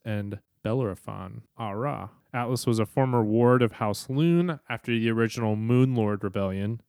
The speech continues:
He then served as the Fear Knight until seven thirty-nine P C E, for those keeping dates, when Octavia Ah Loon sent him to the Kuiper Belt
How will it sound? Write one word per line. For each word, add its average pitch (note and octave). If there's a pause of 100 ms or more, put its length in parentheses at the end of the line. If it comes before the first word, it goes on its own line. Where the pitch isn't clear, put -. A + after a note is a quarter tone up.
(520)
He C3
then A#2+
served A2+
as G2+
the G2+
Fear B2+
Knight F#2+
until G2+
seven B2+
thirty-nine G#2 (340)
P -
C -
E, F#2+ (340)
for -
those G2
keeping F#2+
dates, F#2 (600)
when A2+
Octavia A2+
Ah G#2+
Loon A2+
sent G#2+
him A2
to -
the G#2
Kuiper C3
Belt A2+